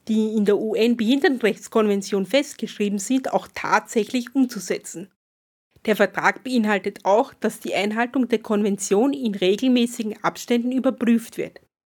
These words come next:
So etwas nennt man Staatenprüfung. Die letzte Staatenprüfung von Österreich fand zweitausenddreizehn statt.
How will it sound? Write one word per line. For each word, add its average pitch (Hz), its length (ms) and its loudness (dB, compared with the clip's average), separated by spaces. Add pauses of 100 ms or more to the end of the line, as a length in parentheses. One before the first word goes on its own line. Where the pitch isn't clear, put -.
(180)
So - 160 0
etwas 320 360 0
nennt 185 260 -2
man 240 120 4
Staatenprüfung. 202 960 -2 (400)
Die 233 60 -2
letzte 254 400 2
Staatenprüfung 233 800 0
von 214 160 -4
Österreich 240 640 -2
fand 208 320 -2
zweitausenddreizehn 190 960 0
statt. - 500 -10